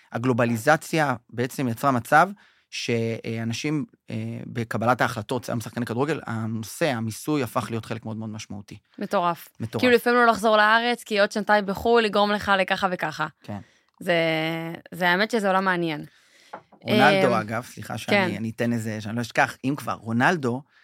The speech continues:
Speaker 1: אם עבר ל-, לשחק באיטליה, אה, בגלל המיסים. אגב.
Speaker 2: כן?
Speaker 1: כן.
Speaker 2: מה היה שם? ספר לנו.
Speaker 1: לפני כמה שנים, הסריה הייתה ב-, בדעיכה, כמו שאת יודעת,
Speaker 2: כן.
Speaker 1: מהחמש ליגות הגדולות,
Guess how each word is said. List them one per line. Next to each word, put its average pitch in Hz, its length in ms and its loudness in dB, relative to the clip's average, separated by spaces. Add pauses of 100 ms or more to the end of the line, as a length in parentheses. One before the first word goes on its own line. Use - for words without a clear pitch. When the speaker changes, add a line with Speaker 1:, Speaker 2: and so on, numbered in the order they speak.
(440)
Speaker 1:
אם 127 180 0 (200)
עבר 123 260 2
ל-, 127 260 0
לשחק - 220 -8
באיטליה, 113 600 -4 (180)
אה, 117 60 -12 (840)
בגלל 120 520 -6
המיסים. 147 340 -6 (680)
אגב. 139 220 -4 (320)
Speaker 2:
כן? 220 240 2 (180)
Speaker 1:
כן. 202 220 -6
Speaker 2:
מה 208 160 4
היה 196 180 4
שם? 202 240 0 (400)
ספר 185 260 0
לנו. 190 120 2
Speaker 1:
לפני 190 140 4
כמה 180 180 4
שנים, 117 400 0
הסריה 147 400 -2
הייתה 139 460 2
ב-, 123 180 -4
בדעיכה, 120 600 0
כמו 113 140 -8
שאת 110 180 -6
יודעת, 110 300 -4
Speaker 2:
כן. 120 80 -4
Speaker 1:
מהחמש 165 480 2
ליגות 131 220 0
הגדולות, 113 460 -4